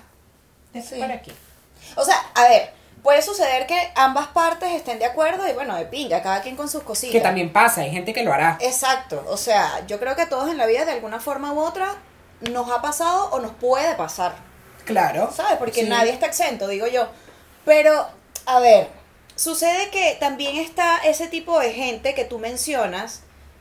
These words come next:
Speaker 2: que fíjate que en, en principio empezó como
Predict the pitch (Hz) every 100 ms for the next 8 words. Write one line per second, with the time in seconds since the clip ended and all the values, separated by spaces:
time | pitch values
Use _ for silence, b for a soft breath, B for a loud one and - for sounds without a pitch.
0 | _ _ _ _ _ _ 247 - 285 269
1 | 359 453 392 - 247 277 - 277 240 277
2 | 240 339 359 285 262 247 330 339 320 269
3 | 233